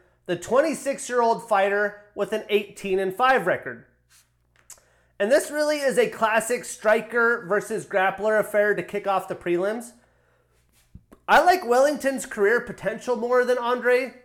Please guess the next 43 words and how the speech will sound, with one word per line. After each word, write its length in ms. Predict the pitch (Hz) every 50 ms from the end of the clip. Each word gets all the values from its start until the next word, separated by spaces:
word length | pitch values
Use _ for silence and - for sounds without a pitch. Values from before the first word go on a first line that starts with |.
| _
I 100 | - 185
think 220 | 185 - 226 220 220
he's 240 | - 190 156 - -
gritty, 680 | - 165 190 220 240 233 254 254 262 240 - - _ -
he's 180 | - 202 156 156
well-rounded, 880 | 190 196 175 156 147 156 170 196 226 247 247 233 254 262 247 226 - - - _ _ _ _ _ _ _ _ _
but 140 | - 220 240
I'm 160 | 262 262 262
not 360 | 269 285 302 302 285 - - -
sure 380 | - - - 240 247 254 254
if 160 | 254 247 247
he 80 | - 214
could 240 | - - 202 170 175
really 300 | 202 220 233 247 226 180
hang 340 | 139 180 185 190 202 214 214
with 140 | 196 190
the 80 | 196 180
wrestling 500 | 151 147 160 170 220 - - 214 202 196
that 100 | 180 180
Petroski's 680 | - - - - 196 196 185 - - - - 190 170 160
about 260 | 151 160 160 156 -
to 80 | 147
bring. 380 | 131 175 226 - 165 180 202 - - _ _ _ _ _ _ -
And 100 | 196 233
I 60 | 254
can 180 | 254 269 294
promise 460 | - - 220 220 226 226 220 214 - 233
you 100 | 233 196
he's 180 | 196 202 160
gonna 160 | 180 202 202
look 280 | 185 175 185 185 180 -
to 60 | 185
get 180 | 170 170 175 170
it 80 | 170 -
to 60 | 147
the 80 | 151 143
ground. 340 | 139 135 127 120 113 113 - _ _ _ _ _ _ _ _ _ _ _ _ _ _ _ _ _ _
Both 300 | - 202 226 226 - 214
men 180 | 233 247 240 247
are 120 | 247 247
on 160 | 247 254 262
a 60 | 277 269
roll. 580 | 247 220 202 202 233 247 - - - _ _